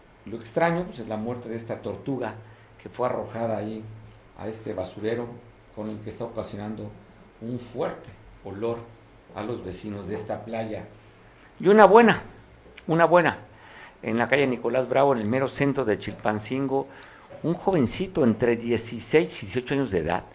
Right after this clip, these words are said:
intentó levantar, robarse un chavito de tres años. Afortunadamente, una persona vi-, iba caminando por allí, vio cuando estaba forcejeando y queriendo robar al niño,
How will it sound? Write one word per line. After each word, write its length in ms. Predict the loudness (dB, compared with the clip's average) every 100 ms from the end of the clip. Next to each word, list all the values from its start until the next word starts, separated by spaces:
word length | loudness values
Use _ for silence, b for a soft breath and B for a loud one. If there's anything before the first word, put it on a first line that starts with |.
| B B B -18 0
intentó 840 | 2 4 4 4 8 8 8 2 B B B -12 -2
levantar, 720 | 2 4 4 6 8 6 2
robarse 600 | 2 8 10 12 10 6
un 80 | -2
chavito 400 | 0 -2 0 2
de 80 | 2
tres 280 | 2 -2 0
años. 420 | 0 -2 -6 -12 B B B B
Afortunadamente, 840 | -6 0 0 2 0 2 2 0 0
una 120 | -2
persona 360 | -2 -2 -2 -2
vi-, 160 | -4 0
iba 220 | 4 4
caminando 480 | 4 2 2 2 2
por 200 | 4 4
allí, 320 | 4 0 -6 B B B -4
vio 380 | 8 10 10
cuando 220 | 8 2 4
estaba 240 | 8 8
forcejeando 640 | 6 -2 -2 -4 -2 -2 -2
y 40 |
queriendo 280 | -4 0 2
robar 300 | 6 8 6
al 180 | 6 4
niño, 380 | 4 4 2